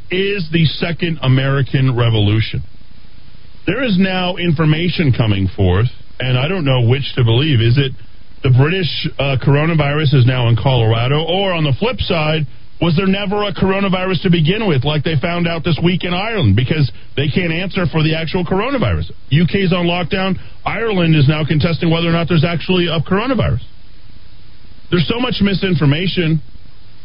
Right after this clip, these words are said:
and all we talk about is the government and what we should be doing, and we can't tangibly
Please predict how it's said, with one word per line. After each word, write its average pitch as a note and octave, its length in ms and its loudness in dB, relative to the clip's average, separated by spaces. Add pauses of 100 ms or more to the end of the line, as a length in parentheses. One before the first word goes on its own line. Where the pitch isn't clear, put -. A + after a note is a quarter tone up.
(100)
and B2+ 80 2
all F#3 140 0
we G#3+ 100 0
talk F3+ 280 0
about D#3 240 0
is C3+ 80 6
the B2 120 4
government C#3 540 2 (840)
and D3 140 4
what D3+ 160 2
we D3+ 160 4
should F3+ 260 2
be D#3 160 4
doing, D3+ 400 2
and C#3 160 -2 (120)
we F#3 200 0
can't G3+ 200 -4
tangibly D#3 580 0